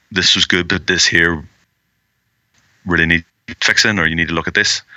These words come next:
and stuff like that. So him and Screwface Ahmed, who's, like, I think, like, one of the, everyone goes, like, everyone's underrated or the,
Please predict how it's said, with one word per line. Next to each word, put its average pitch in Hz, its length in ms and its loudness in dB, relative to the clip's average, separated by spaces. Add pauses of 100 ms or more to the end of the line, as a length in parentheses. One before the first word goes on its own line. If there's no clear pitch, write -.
(300)
and - 80 -8
stuff - 200 -4
like 76 80 2
that. 82 140 0
So 80 200 -6 (140)
him 110 160 2
and 98 80 0
Screwface 101 360 2
Ahmed, 95 280 2
who's, 87 180 -2
like, 85 200 0 (520)
I - 60 -2
think, 90 180 -2
like, 90 120 -2
one 87 160 -2
of 82 80 -2
the, 80 160 0 (560)
everyone 107 220 2
goes, 98 140 0
like, 92 320 2
everyone's 87 400 -2
underrated 87 640 4
or 87 160 2
the, 80 160 -6